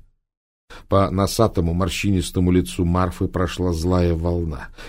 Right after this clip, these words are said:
Неистовые огненные глазищи впились в Настасью.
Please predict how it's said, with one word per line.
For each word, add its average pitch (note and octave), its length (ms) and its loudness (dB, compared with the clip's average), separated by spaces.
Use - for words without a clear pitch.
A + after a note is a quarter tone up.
Неистовые G2+ 680 4
огненные F#2+ 480 2
глазищи F#2 640 -2
впились G2+ 600 0
в E2 100 -2
Настасью. - 720 -6